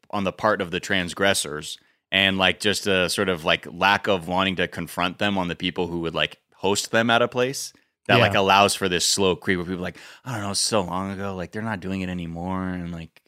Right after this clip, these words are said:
Speaker 1: I don't know, they, they just donated a bunch of money. You know, I don't know. Like, I just,
Speaker 2: Yeah.
Speaker 1: I feel
Speaker 2: Buy
Speaker 1: like
Speaker 2: their
Speaker 1: it's
Speaker 2: way
Speaker 1: not,
Speaker 2: back in.
Speaker 1: I don't, yeah, I just don't think, um, I don't know. In my mind, I'm like, "They won't see,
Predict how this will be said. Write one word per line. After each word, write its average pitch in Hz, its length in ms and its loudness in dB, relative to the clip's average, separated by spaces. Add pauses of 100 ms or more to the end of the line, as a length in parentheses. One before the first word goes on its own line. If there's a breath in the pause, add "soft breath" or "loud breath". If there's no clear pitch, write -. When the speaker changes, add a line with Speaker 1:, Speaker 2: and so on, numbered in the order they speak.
Speaker 1:
I 92 40 -20
don't 87 140 -12
know, 85 200 -10
they, 85 200 -14 (120)
they 95 80 -12
just 87 140 -12
donated 90 280 -10
a 85 40 -16
bunch 87 180 -12
of 90 60 -14
money. 87 340 -10 (400 soft breath)
You 117 80 -2
know, 113 80 6
I 110 100 6
don't 123 120 6
know. 127 160 8
Like, 98 180 6
I - 60 8
just, 123 100 8 (100)
Speaker 2:
Yeah. 117 180 4 (400 loud breath)
Speaker 1:
I 113 80 4
feel 120 260 6
Speaker 2:
Buy 117 60 8
Speaker 1:
like 117 120 8
Speaker 2:
their 113 120 4
Speaker 1:
it's 110 80 4
Speaker 2:
way 110 80 4
Speaker 1:
not, 110 140 6
Speaker 2:
back 107 220 2
in. 110 220 -2
Speaker 1:
I 110 40 6
don't, 117 200 2 (280)
yeah, 113 240 4
I 101 60 6
just 98 200 -2
don't 107 220 0
think, 101 360 -4
um, 87 560 -2 (320)
I 95 60 -4
don't 120 100 0
know. 92 140 -2 (720)
In 98 80 -6
my 92 100 -2
mind, 87 260 -8
I'm 82 60 -12
like, 85 220 -16
"They - 120 -14
won't 104 240 -12
see, 101 260 -8